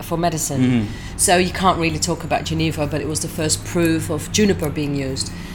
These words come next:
Speaker 1: But then you skip a couple of centuries, and then the Dutch, uh, with all this wine trading going on, they, um, started distilling wine.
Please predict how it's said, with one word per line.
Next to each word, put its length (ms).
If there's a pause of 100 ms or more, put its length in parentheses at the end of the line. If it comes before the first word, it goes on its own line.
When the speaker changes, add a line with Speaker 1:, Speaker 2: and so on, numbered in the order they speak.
(220)
Speaker 1:
But 100
then 260
you 280
skip 320
a 40
couple 280
of 80
centuries, 760 (240)
and 220
then 300
the 80
Dutch, 600
uh, 480
with 160
all 120
this 200
wine 280
trading 380
going 300
on, 240 (300)
they, 540
um, 960
started 540
distilling 480
wine. 380